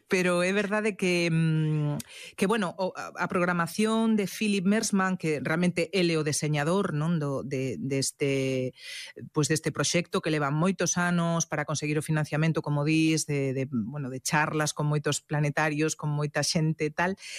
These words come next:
para levalo adiante. Em, pero tamén con, con, eh, contempla, eh, que en cada lugar onde se fai o recital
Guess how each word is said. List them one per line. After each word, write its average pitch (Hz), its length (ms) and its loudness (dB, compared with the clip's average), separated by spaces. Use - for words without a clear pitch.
para 160 240 2
levalo 170 240 2
adiante. 185 560 0
Em, 170 960 2
pero 180 400 2
tamén 208 400 0
con, 233 400 0
con, 180 480 0
eh, 156 480 0
contempla, 196 800 0
eh, - 120 -14
que 180 100 -2
en 165 120 2
cada 202 260 2
lugar 214 340 2
onde 165 180 0
se 151 160 -2
fai 185 380 0
o 190 220 2
recital 202 760 0